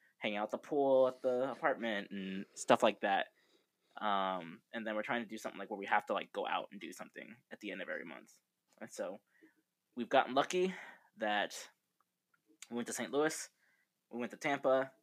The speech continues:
and then something else happened. Like, we already had these things planned already. And so now it's the first month where we have to kinda, like, think of our own <laughs> thing. So that's it. It was a relatively good couple of days.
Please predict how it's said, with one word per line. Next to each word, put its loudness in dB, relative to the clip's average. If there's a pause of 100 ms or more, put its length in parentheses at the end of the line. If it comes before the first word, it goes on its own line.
(260)
and -6
then -2
something -2
else 0
happened. -4
Like, -6
we -4
already -4
had -2
these -10
things -6
planned -8
already. 2 (680)
And 2
so 8
now 12
it's 4
the -2
first 0
month -2
where -6
we -4
have -6
to -10
kinda, -10
like, -12 (500)
think -6
of -2
our 0
own -6
<laughs> -10
thing. 2 (840)
So 2 (200)
that's 4
it. 10 (240)
It 2
was 4
a 12
relatively 2
good -2
couple -4
of -6
days. 4